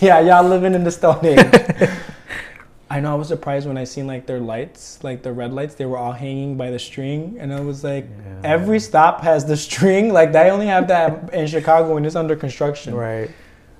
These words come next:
Speaker 1: Um, but yeah, so then after that, I, uh, I started, like, you know, I saved up, and then I was like, "Okay, I'm gonna go to California for, for Halloween."
Speaker 2: Mm-hmm.
Speaker 1: But I was actually gonna go there first before I went to Arizona. But I knew,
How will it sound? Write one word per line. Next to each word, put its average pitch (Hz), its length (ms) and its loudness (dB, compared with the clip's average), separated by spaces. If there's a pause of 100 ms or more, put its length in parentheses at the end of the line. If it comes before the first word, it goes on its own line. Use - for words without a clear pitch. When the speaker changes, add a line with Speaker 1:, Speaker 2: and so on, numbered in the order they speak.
(100)
Speaker 1:
Um, 147 600 -2 (120)
but 143 160 0
yeah, 151 200 4
so - 120 -6
then 170 200 0
after 175 280 -2
that, 151 360 2
I, 143 180 -2
uh, 131 380 -2 (640)
I 143 80 -6
started, 139 320 -4 (200)
like, 131 240 -10
you 135 60 -12
know, 123 80 -10
I 120 60 -10
saved 127 360 -14
up, 117 220 -18
and 120 100 -14
then 110 120 -16
I 110 80 -18
was 110 120 -20
like, 113 120 -18
"Okay, 139 200 -16
I'm 127 120 -12
gonna 123 320 -12
go 120 140 -16
to 120 100 -14
California 127 680 -16 (160)
for, 107 300 -20 (1000)
for 135 140 -16
Halloween." 117 680 -14 (240)
Speaker 2:
Mm-hmm. 101 300 -12 (280)
Speaker 1:
But 139 120 -6
I 151 60 0
was 165 100 2
actually 165 340 -4
gonna 143 120 -8
go 135 160 -8
there 131 200 -8
first - 460 -10
before 131 380 -12
I 127 80 -6
went 123 360 -12 (240)
to 123 280 -14
Arizona. 120 500 -12
But 123 260 -10
I 143 140 -6
knew, 147 360 -6